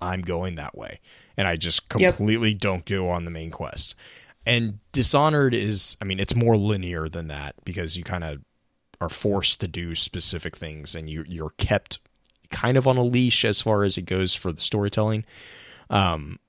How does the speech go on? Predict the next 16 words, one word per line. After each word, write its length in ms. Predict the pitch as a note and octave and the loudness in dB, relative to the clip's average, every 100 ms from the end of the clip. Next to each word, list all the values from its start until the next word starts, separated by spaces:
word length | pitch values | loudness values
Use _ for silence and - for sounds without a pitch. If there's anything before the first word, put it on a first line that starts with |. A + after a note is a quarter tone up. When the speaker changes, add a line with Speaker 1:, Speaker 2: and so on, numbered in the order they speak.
| _ _ - | _ _ 2
Speaker 1:
but 180 | C#3 | 4
there 160 | C3 C3 | 6 4
are 180 | A2+ C3 | 4 2
points 400 | - C#3+ D3 - | 2 0 0 0
at 100 | G2 | 0
which 260 | G#2 - | 2 2
you 100 | G2 G#2 | 2 2
can, 160 | G#2 | 0
like, 220 | F#2 G#2+ G2+ | 2 0 0
the, 180 | G#2 - | -4 -2
uh, 220 | G#2 F#2+ | 0 0
there's, 380 | F2 G#2+ G2+ - | 2 2 2 2
there's 240 | G2+ F#2+ | 0 0
a 40 | G2+ | 0
couple, 580 | A2+ A2 G#2 G2 G2 - | 0 2 2 2 -2 -4
uh, 320 | F#2 E2 E2 | -2 -2 -2